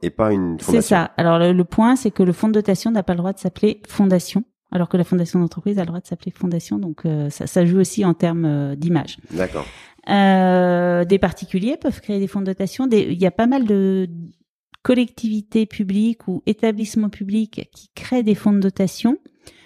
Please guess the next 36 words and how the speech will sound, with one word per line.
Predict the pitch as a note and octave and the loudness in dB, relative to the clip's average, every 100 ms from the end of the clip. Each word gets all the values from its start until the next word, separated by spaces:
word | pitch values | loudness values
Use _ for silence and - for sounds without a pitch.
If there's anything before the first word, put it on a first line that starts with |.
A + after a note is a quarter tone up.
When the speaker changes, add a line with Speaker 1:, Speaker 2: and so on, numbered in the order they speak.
| _ | _
Speaker 2:
pour | - G3+ | 0 2
avoir | F#3+ G3 | 4 4
des | F#3+ | 0
structures | - G3+ - G#3 | 0 -6 -2 0
de | F#3+ | 2
collecte | G3 F3+ F#3+ | 2 0 0
de | F3 | -2
droits | E3 F3 | -2 -6
privés | E3+ - F3+ F#3+ | -6 -6 -2 -2
à | F3 | 0
l'appui | D#3+ - - | -2 -6 -8
de, | E3 E3 D#3 | -4 -2 -2
de | D3+ | -4
leurs | D#3+ D3+ | -4 -6
structures | - - F3 | -12 -8 -6
de | |
droit | E3 D#3 | -4 -8
public. | - E3+ A3+ C4+ - _ - - _ | -8 -2 0 0 -6 _ -20 -20 _
Ce | - | -12
qu'il | G3 | 0
faut | G#3 | 2
savoir, | G#3 G#3+ A#3 A3 | 4 4 4 0
l'inco-, | E3+ F3+ G3 A#3 - | -2 -2 2 2 0
un | - A#3 | 2 2
des | G#3 | 2
gros | E3 F3+ A#3+ A#3 | 0 0 4 2
inconvénients | G#3 G3+ G3 G3 F#3+ | 2 0 2 2 0
du | F3 F3+ | -4 -6
fonds | - | -4
de | F#3 | -2
dotation, | F3 F3 E3 - A3+ - | -2 -2 0 0 0 -2
c'est | - - A3 | -14 -6 -4
qu'il | G3+ G#3 | 2 2
ne | |
peut | F#3+ F#3+ | 4 2
pas | G#3 G#3+ | 2 -2